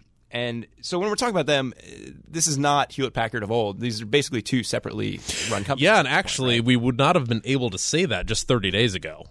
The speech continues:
Speaker 1: Mm.
Speaker 2: Um, the board approved the split of Hewlett Packard into Hewlett Packard and Hewlett Packard Enterprise, um, on October first. The split took place in October. Here we are on November,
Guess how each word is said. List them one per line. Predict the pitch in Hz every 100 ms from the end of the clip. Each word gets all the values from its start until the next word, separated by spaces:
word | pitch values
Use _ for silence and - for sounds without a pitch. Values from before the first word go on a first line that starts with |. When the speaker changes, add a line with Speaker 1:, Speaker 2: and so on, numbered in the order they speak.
| 123
Speaker 1:
Mm. | 113 110
Speaker 2:
Um, | 113 107 98
the | 113
board | 104 139 156
approved | 117 - 185 233 151 107
the |
split | 101 - 135 135 87 -
of | 110 98 95 90
Hewlett | 131 120 101
Packard | 113 104 104
into | 101 101 - 101 95 90 87
Hewlett | 95 107 95
Packard | 104 98 98 95
and | 92 90 87
Hewlett | 92 92
Packard | 107 98 90
Enterprise, | 120 117 101 92 85 80 80 - -
um, | 90 87 90
on | 95
October | 95 120 160
first. | - 101 104 -
The | -
split | - 113
took | - 120
place | - 104 95 -
in | 117
October. | 110 - 107 92 107 113
Here | 104 110
we | 107
are | 101
on | 101
November, | 101 98 90 92 92